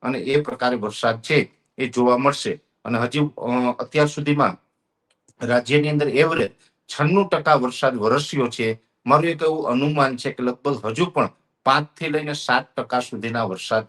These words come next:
પડે તેવી શક્યતાઓ છે. એટલે લગભગ એકસો બે થી લઈ અને એકસો ચાર ટકા આસપાસ ચોમાસું પૂર્ણ થાય તેવી શક્યતા માનવાની છે. જો કે આમ તો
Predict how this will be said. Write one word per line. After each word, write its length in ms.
પડે 300
તેવી 200
શક્યતાઓ 640
છે. 100
એટલે 140
લગભગ 320
એકસો 480
બે 220
થી 160
લઈ 240
અને 180
એકસો 480
ચાર 300
ટકા 320
આસપાસ 560
ચોમાસું 460
પૂર્ણ 260
થાય 320
તેવી 200
શક્યતા 520
માનવાની 480
છે. 260
જો 120
કે 100
આમ 200
તો 420